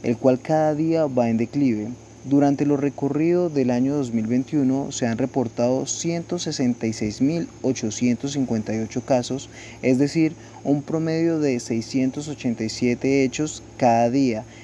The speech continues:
los cuales son recurrentes entre las seis de la mañana y las once y cincuenta y nueve de la mañana.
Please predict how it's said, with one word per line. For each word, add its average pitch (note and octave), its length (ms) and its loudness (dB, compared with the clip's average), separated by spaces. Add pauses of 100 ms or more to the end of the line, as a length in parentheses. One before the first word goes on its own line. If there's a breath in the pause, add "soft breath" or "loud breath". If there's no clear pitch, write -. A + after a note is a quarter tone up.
(400 loud breath)
los A#2 180 -4
cuales C3 400 6
son D3 160 -2
recurrentes C#3 800 -2
entre C3 240 -4
las A2 240 -2
seis C#3+ 580 -2
de C3 120 4
la A#2 80 6
mañana C3 520 0
y A#2 120 0
las G#2+ 240 -4
once A#2+ 280 0
y A2+ 60 -2
cincuenta G#2+ 460 -4
y - 20 -2
nueve D3 320 0
de C#3 100 2
la A2+ 140 0
mañana. G#2+ 480 0